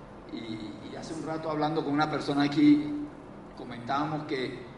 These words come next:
en la era agrícola, cuando la gente se reunía así, se preguntaban todos sobre cómo te fue con la cosecha, cómo estuvo la plaga, cómo te fue con las ventas y todo eso, ¿verdad?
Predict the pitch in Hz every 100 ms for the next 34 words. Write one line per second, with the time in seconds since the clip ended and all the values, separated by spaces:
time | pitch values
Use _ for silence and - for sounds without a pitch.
0 | - 139 135 127 147 185 185 202 214 151
1 | 139 156 - - - - 127 127 117 131
2 | 165 185 180 160 151 151 160 170 170 165
3 | 160 151 - - - - 147 135 139 135
4 | 127 151 165 165 165 156 160 156 - -
5 | - - - - - - - 123 123 120
6 | 110 - 156 160 156 151 147 156 151 131
7 | - 151 180 160 - 143 151 151 160 151
8 | 156 151 127 - 156 156 156 151 151 147
9 | 147 143 117 151 143 147 117 - 160 156
10 | 143 131 135 170 180 123 107 117